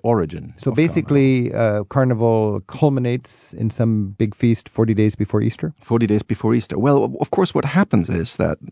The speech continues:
Speaker 1: and that's what happened with customs in history, what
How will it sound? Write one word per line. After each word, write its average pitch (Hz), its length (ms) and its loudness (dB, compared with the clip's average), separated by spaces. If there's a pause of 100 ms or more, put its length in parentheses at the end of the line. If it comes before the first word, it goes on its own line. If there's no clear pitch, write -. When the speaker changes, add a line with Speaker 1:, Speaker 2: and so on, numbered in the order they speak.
(140)
Speaker 1:
and 107 120 2
that's 104 220 -2
what 95 120 -2
happened 90 420 -2 (140)
with 98 180 -4
customs 92 460 -4
in 95 100 0
history, 117 460 0 (460)
what 113 260 -2